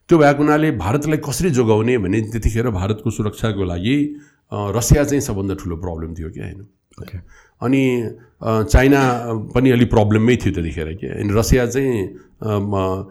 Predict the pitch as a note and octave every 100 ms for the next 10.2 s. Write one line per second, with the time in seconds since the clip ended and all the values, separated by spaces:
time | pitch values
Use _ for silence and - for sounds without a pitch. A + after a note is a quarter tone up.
0 | - _ G2 G#2 G2 G2+ A2 B2+ B2 A2+
1 | G#2 G2 G2+ G2 - G2 G2 F#2+ F#2 F2+
2 | F#2+ F2+ G2 E2 D#2+ G2 D3+ - - A#2+
3 | A2 G#2 F#2+ A2 G2 A2 A#2+ A#2+ G2 G2
4 | G2+ G2 G2+ G2+ G2 F#2+ F#2+ A2+ G2+ F2+
5 | G#2 F#2+ F2+ - - - F#2+ G2 G2+ -
6 | F#2 G1+ G1+ - - - - F#2 - A2+
7 | G2+ G2 G2 A2 G2 G2+ F#2+ G#2 A2+ A#2
8 | F#2 F2 D#2+ D2+ E2+ - G#2 F2+ G2+ G#2
9 | A2 G#2 G#2+ F#2 F2+ E2+ D#2+ D#2+ F#2 A#2+
10 | E2 E2